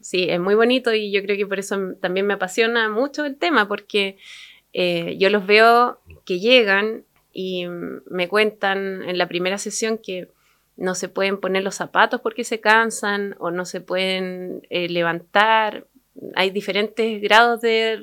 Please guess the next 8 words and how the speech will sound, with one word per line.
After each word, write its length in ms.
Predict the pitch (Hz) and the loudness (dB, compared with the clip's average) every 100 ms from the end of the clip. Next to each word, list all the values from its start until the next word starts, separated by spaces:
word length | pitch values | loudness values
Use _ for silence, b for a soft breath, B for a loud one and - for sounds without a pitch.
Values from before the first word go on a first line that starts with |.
| 247 | -8
restricción 640 | 202 - 196 - 220 240 226 | -10 -8 -10 -4 -2 0 0
y 60 | 214 | -2
dependencia 560 | 208 196 196 240 254 | -4 -4 -2 -2 -4
que 100 | 254 | -6
pueden 240 | 247 254 247 | -4 -4 -4
presentar. 600 | 247 - 247 - - 190 | -8 -8 -10 -2 -2 -2
O 40 | |
sea, 320 | - 190 175 | -2 -2 -2